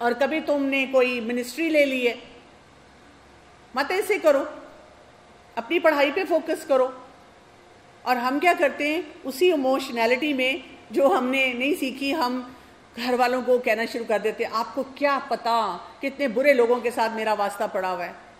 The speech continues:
और हर शख्स अपने घर में बैठ के यही कहानी सुना रहा है। हुदैबिया का वाक़या याद करें, रसूलुल्लाह सल्लल्लाहु अलैहि वसल्लम ने ख्वाब में देखा और हमारे प्यारे नबी सल्लल्लाहु अलैहि वसल्लम के जो ख्वाब थे वो सच्चे ख्वाब होते थे।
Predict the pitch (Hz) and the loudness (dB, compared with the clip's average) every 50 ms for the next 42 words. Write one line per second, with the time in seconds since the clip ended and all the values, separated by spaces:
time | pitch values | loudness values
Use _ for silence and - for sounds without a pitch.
0 | - - - - - - - - - - 220 233 226 240 294 302 294 - 320 311 | -20 -20 -20 -20 -20 -20 -20 -20 -10 -4 -2 -2 0 0 0 0 2 0 -2 0
1 | - 285 277 - 277 277 254 277 240 226 254 247 240 233 220 - 254 240 202 214 | 0 -4 -2 -2 -4 -2 0 0 0 2 2 2 2 2 0 -2 -6 -4 -4 -4
2 | 220 214 240 220 214 208 208 208 208 254 208 202 190 185 190 196 - - - - | -2 -2 -4 -4 -4 -4 -6 -6 -8 -8 -6 -6 -6 -6 -8 -10 -14 -16 -20 -20
3 | - - - - - - - - - 320 294 339 349 330 370 415 494 480 427 381 | -20 -20 -20 -20 -20 -20 -12 -6 -2 6 8 8 8 8 6 2 2 2 0 0
4 | 269 247 240 - 240 226 208 202 190 190 - - 214 190 180 - - - - - | 2 0 0 0 -2 0 0 0 -2 -2 -6 -8 -8 -8 -10 -10 -14 -20 -20 -18
5 | - 208 208 - - 247 233 247 247 247 247 247 233 233 233 233 - 233 233 233 | -12 -12 -8 -4 -4 -2 -2 0 0 0 -2 -2 -2 -4 -4 -4 -4 -4 -4 -4
6 | 226 240 233 - - 262 240 240 240 220 240 233 208 202 190 196 - 214 214 - | -4 -6 -8 -8 -4 -2 0 0 0 -2 -4 -4 -4 -4 -6 -6 -8 -12 -12 -12
7 | - - - - - - 214 214 233 226 226 226 226 220 226 233 226 226 233 233 | -20 -20 -20 -16 -8 -6 -6 -4 -2 -2 0 0 0 0 0 0 0 0 0 -4
8 | 233 202 226 226 226 - 240 220 214 226 220 220 220 214 220 220 220 220 220 214 | -4 -8 -8 -10 -8 -6 -6 -4 -4 -4 -2 -2 -2 0 0 0 -2 0 -2 -2
9 | 214 214 - 233 214 220 214 214 226 208 202 214 208 - 226 214 220 220 - 262 | -4 -4 -6 -6 -6 -6 -8 -6 -6 -6 -6 -6 -6 -4 -2 -2 -2 -2 -2 -2
10 | 254 254 254 - 302 285 - 359 381 - 262 226 214 208 202 202 208 196 190 - | -2 -2 -2 -4 -6 -4 -2 -4 -2 0 -2 -2 0 -2 -4 -6 -8 -10 -10 -10
11 | 202 | -14